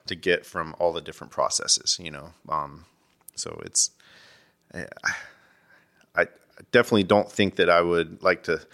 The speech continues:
see an apprentice never be forced to draw on pa-, well,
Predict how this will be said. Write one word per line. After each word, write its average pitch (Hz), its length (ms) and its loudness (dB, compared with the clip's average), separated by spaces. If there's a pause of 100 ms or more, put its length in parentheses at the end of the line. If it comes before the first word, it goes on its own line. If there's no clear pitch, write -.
(280)
see 87 500 -2 (160)
an 92 100 0
apprentice 87 540 0 (340)
never 85 640 0 (320)
be 87 120 -16
forced - 440 -6
to 82 80 -16
draw 76 360 -4 (800)
on 73 180 -2
pa-, - 160 -18
well, 65 200 -6